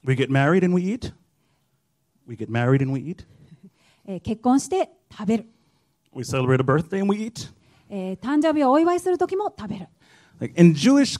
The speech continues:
Speaker 1: culture, sharing your food with someone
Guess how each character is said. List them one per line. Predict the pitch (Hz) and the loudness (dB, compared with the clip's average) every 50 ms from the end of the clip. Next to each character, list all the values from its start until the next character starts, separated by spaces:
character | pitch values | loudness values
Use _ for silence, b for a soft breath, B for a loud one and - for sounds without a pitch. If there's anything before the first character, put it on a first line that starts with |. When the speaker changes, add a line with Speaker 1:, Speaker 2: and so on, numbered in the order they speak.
| _ _ | _ _
Speaker 1:
culture, | - 214 226 226 226 - - 135 120 120 120 110 - _ | 2 6 6 6 6 4 2 2 2 2 0 -4 -8 _
sharing | - - - - 202 208 208 214 208 208 | -12 -10 -2 2 2 4 4 4 4 2
your | 190 170 | 2 0
food | - - 196 196 185 160 | 0 4 6 6 6 6
with | 147 135 - - | 4 0 -4 -6
someone | - - 139 135 127 123 120 120 123 | -6 -2 -2 0 0 0 0 -2 -4